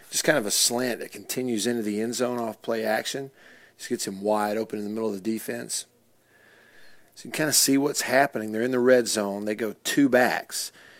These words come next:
So one on either side of the quarterback, and it's play action that gets him. Now, the route up top, like a version of smash in cut with a corner route up top, but the read doesn't go there because the boundary safety has walked down a little bit.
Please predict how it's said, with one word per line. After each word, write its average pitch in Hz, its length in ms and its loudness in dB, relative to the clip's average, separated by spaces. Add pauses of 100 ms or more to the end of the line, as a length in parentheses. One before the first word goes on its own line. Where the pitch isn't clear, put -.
(160)
So 107 220 -2
one 120 340 0
on 113 120 -2
either 113 180 -2
side 117 280 0
of 104 60 -4
the 101 60 -14
quarterback, 95 640 -2
and 95 100 -12
it's - 120 -10
play 117 280 -2
action 92 220 -6
that 92 100 -16
gets 113 220 -2
him. 92 100 -8
Now, 101 380 -8
the 107 100 -4
route 123 320 6
up 113 200 -4
top, 135 440 2 (480)
like - 140 -12
a 107 40 -6
version 117 520 4
of 101 80 -6
smash 117 720 0
in 123 200 -6
cut 120 340 -2
with 110 100 -4
a 101 60 -8
corner 120 380 -8
route 110 260 0
up - 160 -6
top, 107 420 -4 (720)
but 113 220 2
the 120 80 4
read 135 240 8
doesn't 120 260 8
go 117 220 6
there 101 240 2
because 104 640 -4
the 110 340 -2
boundary 120 480 -2
safety 107 600 -4 (160)
has 101 200 -12
walked 110 400 2
down 117 240 0
a - 20 -4
little 101 160 -4
bit. 92 320 -10